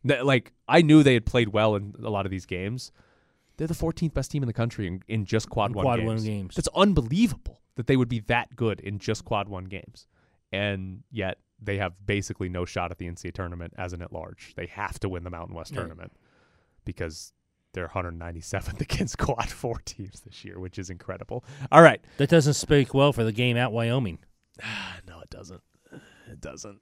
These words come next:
Speaker 2: I think that's
Speaker 1: Although,
Speaker 2: next week.
Speaker 1: but at Wyoming's not quad four.
Speaker 2: But it does speak well for the at home against Colorado State this Saturday.
Speaker 1: Yes, they should. They, they, in all honesty, if it, the way U N L V's played this year, they lose to Air Force by five tonight. They beat Colorado State by sixteen.
Speaker 2: Right.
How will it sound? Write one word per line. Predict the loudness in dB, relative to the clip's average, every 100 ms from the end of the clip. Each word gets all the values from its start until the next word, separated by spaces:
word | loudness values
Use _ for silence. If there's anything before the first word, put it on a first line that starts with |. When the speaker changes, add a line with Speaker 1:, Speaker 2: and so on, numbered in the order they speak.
| -20
Speaker 2:
I | -20 _ _ _ _ _ _ _ _ -8
think | -4
that's | 0 8
Speaker 1:
Although, | 8
Speaker 2:
next | 8 4
week. | -4 -4 _ 8
Speaker 1:
but | 10
at | 10 12
Wyoming's | 10 10 6 2
not | 0
quad | 4 2 2
four. | -2 -2 6
Speaker 2:
But | 8 8 0 _ _ _ _ _ _ _ _ _ -12
it | -8 -2
does | 4 4
speak | 4 -2 0
well | 0 0
for | -2
the | -2
at | -4
home | -2 0
against | 0 -2 0
Colorado | 0 2 0
State | 0 0 -2
this | -4
Saturday. | 2 2 2 -4 -8
Speaker 1:
Yes, | -6 -6 -8 -8
they | -6
should. | -6 -2
They, | 0
they, | -2 0 2 0 -2 4
in | 10
all | 12
honesty, | 12 10 6 0 -2
if | 0 0
it, | -2 _ 0
the | 4
way | 6
U | 8 8
N |
L | 6
V's | 4
played | 4 4 4
this | 2
year, | 2 0 -2 _
they | 4
lose | 8 8
to | 8
Air | 4
Force | 4 2
by | 6 6
five | 10 8 8
tonight. | 6 4
They | 2
beat | 0
Colorado | 4 6 6
State | 4 0
by | 0
sixteen. | -2 -2 -2 -6 -6
Speaker 2:
Right. | -10